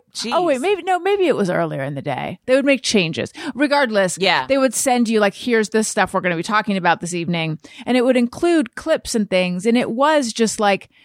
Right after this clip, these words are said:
Speaker 2: you know, they exist on finding clips to create content
Speaker 1: Yeah,
Speaker 2: about, finding
Speaker 1: right.
Speaker 2: content to talk about.
Speaker 1: Right.
Speaker 2: So as you were talking, I was thinking, like, "Oh, you were just that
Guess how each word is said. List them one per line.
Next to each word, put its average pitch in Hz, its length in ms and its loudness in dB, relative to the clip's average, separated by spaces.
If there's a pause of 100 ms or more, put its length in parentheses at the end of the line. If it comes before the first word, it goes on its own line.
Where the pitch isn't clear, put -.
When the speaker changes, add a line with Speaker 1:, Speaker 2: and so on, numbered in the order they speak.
(1300)
Speaker 2:
you 247 140 2
know, 175 300 2 (960)
they 233 380 2
exist 220 680 2
on 202 300 2
finding 190 480 0
clips - 680 -2 (200)
to 185 580 2 (100)
create 185 460 0 (260)
content 220 540 2
Speaker 1:
Yeah, 233 140 4
Speaker 2:
about, 185 280 2
finding 220 220 2
Speaker 1:
right. 143 60 -6
Speaker 2:
content 220 560 0
to 196 160 2
talk 240 340 0
about. 160 580 2
Speaker 1:
Right. 156 320 -2
Speaker 2:
So 185 580 2 (100)
as 220 180 2
you 202 60 2
were 190 60 2
talking, 196 320 0
I 175 60 2
was 175 120 -2
thinking, 180 220 -4
like, 180 140 -4
"Oh, 202 100 2
you 214 220 0
were 233 120 2
just 185 320 -4
that 175 240 2